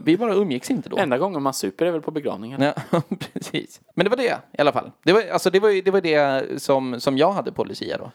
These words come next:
Speaker 2: Visst var det en grej också att typ så här, ungdomsgårdar anordnade så här Lucia-bandy?
Speaker 1: Ja.
Speaker 2: Och så skulle man gå på, alltså, för att man inte skulle supa så skulle man dit istället ha kul och
Speaker 1: Ja,
Speaker 2: köra
Speaker 1: men
Speaker 2: så här
Speaker 1: exakt.
Speaker 2: innebandyturnering och liknande. För att
Speaker 1: Ja.
Speaker 2: de försökte stävja ungdomsfyllan, liksom.
Speaker 1: Ja,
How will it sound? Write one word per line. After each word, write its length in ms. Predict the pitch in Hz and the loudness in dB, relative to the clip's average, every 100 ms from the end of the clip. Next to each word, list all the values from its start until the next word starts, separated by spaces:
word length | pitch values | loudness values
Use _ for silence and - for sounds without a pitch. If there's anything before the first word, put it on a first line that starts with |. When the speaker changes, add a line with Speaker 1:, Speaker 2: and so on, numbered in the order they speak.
| _ | _
Speaker 2:
Visst 220 | 165 160 185 | -4 -2 2
var 140 | 196 | 2
det 60 | 185 | 0
en 100 | 180 | 0
grej 240 | 220 226 | 0 0
också 200 | 147 139 | 0 -2
att 80 | - | -2
typ 120 | 131 | 0
så 80 | 127 | 0
här, 240 | 120 120 - | 2 -2 -4
ungdomsgårdar 680 | 156 123 123 120 180 143 117 | -4 -2 -4 2 2 2 0
anordnade 460 | 127 117 110 110 | 0 -2 -4 -4
så 100 | 104 | -2
här 40 | 110 | -2
Lucia-bandy? 840 | 127 - 160 120 120 156 147 107 - _ _ _ _ - - | 0 -2 0 2 4 2 0 -8 -10 _ _ _ _ -12 -2
Speaker 1:
Ja. 460 | 113 113 113 117 107 _ _ | 2 4 4 0 -4 _ _
Speaker 2:
Och 140 | 139 139 | -4 -2
så 100 | 143 | -2
skulle 240 | - 151 | 0 0
man 240 | 147 139 135 | 0 -2 0
gå 180 | 135 123 | 0 0
på, 640 | - 131 127 120 120 110 - 78 87 117 | 0 2 2 2 0 -2 -8 -20 -20 -2
alltså, 220 | 135 139 | -2 0
för 180 | - 143 | 2 2
att 120 | 131 | 2
man 140 | 139 139 | -4 -6
inte 360 | 147 127 - | -6 -6 -4
skulle 200 | 147 147 | -2 0
supa 360 | - 131 - 95 | 0 0 -2 -6
så 120 | 117 | -6
skulle 120 | 127 | -4
man 160 | 117 110 | -2 -2
dit 280 | 127 120 - | 0 -2 -2
istället 320 | - 110 104 | -4 -2 -2
ha 100 | 104 | -4
kul 420 | - 127 120 110 | -2 -2 0 0
och 60 | 107 | 2
Speaker 1:
Ja, 40 | |
Speaker 2:
köra 120 | 156 170 | 2 2
Speaker 1:
men 80 | |
Speaker 2:
så 60 | 131 | 0
här 120 | 165 | 0
Speaker 1:
exakt. 240 | 127 - 143 | -2 -8 -2
Speaker 2:
innebandyturnering 1000 | 131 123 117 117 113 127 127 123 110 104 | 0 2 2 0 -4 -2 0 0 -2 -4
och 60 | |
liknande. 360 | 101 - 101 87 | -6 -8 -10 -2
För 120 | 143 | 2
att 60 | 131 | 2
Speaker 1:
Ja. 60 | 117 | 0
Speaker 2:
de 40 | |
försökte 240 | 113 110 | -4 -6
stävja 600 | 107 151 127 110 107 135 110 | -4 0 0 0 0 -2 -2
ungdomsfyllan, 880 | 120 107 101 - 151 123 90 80 73 | -4 -6 -8 -4 -4 -4 -8 -14 -10
liksom. 180 | - 135 | 0 2
Speaker 1:
Ja, 200 | 139 | 2